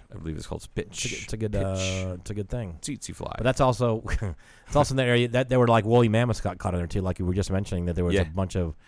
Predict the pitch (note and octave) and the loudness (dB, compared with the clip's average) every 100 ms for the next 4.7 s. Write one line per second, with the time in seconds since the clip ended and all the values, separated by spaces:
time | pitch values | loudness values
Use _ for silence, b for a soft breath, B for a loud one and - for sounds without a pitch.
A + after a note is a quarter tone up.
0 | b - A2 G#2+ G#2+ G#2 G#2 A2 G#2 F#2 | b 0 2 4 2 2 -2 -2 0 -2
1 | F2 F2+ G2 G2+ F#2+ G2+ F#2 F#2+ F#2+ - | -2 -4 -2 -2 0 0 0 -2 -4 -6
2 | F#2 G2+ G2 G#2 G2+ _ A2+ A#2+ A#2 - | -8 -6 -6 -8 -12 _ 2 4 4 2
3 | B2 C3+ A2+ A#2+ D#2 A2 G#2 A2+ A2+ A2+ | 4 4 4 2 4 2 2 2 2 2
4 | C3+ B2+ G2+ G#2 F2 D#2+ | 0 0 0 2 2 0